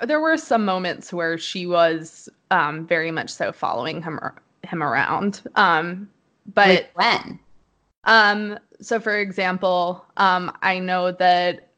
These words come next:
Speaker 1: I think they did a West Coast, Nirvana did a West Coast tour, and it hadn't been that long after they had met,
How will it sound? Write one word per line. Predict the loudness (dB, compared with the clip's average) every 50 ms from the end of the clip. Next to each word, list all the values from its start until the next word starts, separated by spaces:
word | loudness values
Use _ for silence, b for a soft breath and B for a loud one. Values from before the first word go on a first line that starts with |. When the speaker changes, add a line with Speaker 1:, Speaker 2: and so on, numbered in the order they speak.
| _ _ _ _ _ _ _ -20 -20 -18
Speaker 1:
I | -18
think | -10 -8 -6 -6 -4
they | -4 -2 0
did | 0 2 2 2
a | 0
West | -2 -6 -6 -4 -4 -6 -6 -10 -16 -14
Coast, | -6 -4 -2 -2 -2 -4 -4 -4
Nirvana | -4 -2 -2 -2 -2 0 0 0 0
did | 2 2 2
a | 2 2
West | 2 2 2 0 -4 -6
Coast | -4 -2 0 0 -2 -4 -6 -4
tour, | 0 2 4 4 4 2 0 -2 B B B B B B B B
and | 2 4 6 6 6 4 2 0 -4 -4 -6 _ _ _ _ _ _ _ _ _ -16
it | -12 -4 2 2 2
hadn't | 4 4 2 2 2 2
been | 0 2 2
that | 2 0 0
long | -2 -4 -2 -2 -4
after | -4 -4 -6 -6
they | -4 -4 -4
had | -4 -6 -8 -6
met, | -4 -2 0 0 0 -2 -4 -6